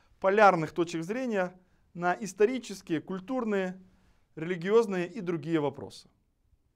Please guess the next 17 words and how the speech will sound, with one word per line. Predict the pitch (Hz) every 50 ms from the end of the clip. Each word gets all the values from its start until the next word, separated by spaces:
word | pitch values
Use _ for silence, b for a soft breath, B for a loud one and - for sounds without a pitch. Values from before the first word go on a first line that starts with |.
| _ _ _ _ _ _ _ _ _ _ _ _ _ _ _ _
Существует | - - 226 220 - - 359 349 277
несколько | 254 254 240 247 - 202 175
библиотек | 170 170 165 180 185 180 - 277 - -
православного | - 208 202 208 208 - 214 185 156 135 127 120 117
направления. | 117 113 104 - 113 113 107 104 95 90 90 98 - _ _ - _ _ _ - _ _
Например, | _ 269 208 220 208 208 180 139 110 - - - _ _ -
библиотека | 123 143 170 170 196 202 208 202 208 311 294 - 208 190
Санкт-Петербургской | - 196 180 170 170 190 170 180 180 180 208 262 254 - - 160
православной | - - 151 147 147 156 151 - 226 226 220 196 170
духовной | 147 139 151 - - 185 175 165 156 147
академии, | 139 - 139 131 139 190 208 190 185 180 170 165 - _ _ _ _ _ _ _ _ _ _ _ _ _ _ _ _ _ _ _ b b b b b b b b b b b b
Православная | - 180 185 180 190 185 190 262 269 269 254 226 196 175
электронная | 160 147 139 - 220 240 254 240 220 208
библиотека, | 185 190 185 185 185 185 180 180 190 180 175 175 - 143 139 131 - - _ _ _ _ _ _ _ _ _ _ _ _ _ _
издательство | - 202 180 180 240 254 247 240 175 165 - 151 135 135 131
"Прав | 131 - 147 143 135 123 123
Мир", | 151 196 233 240 220 202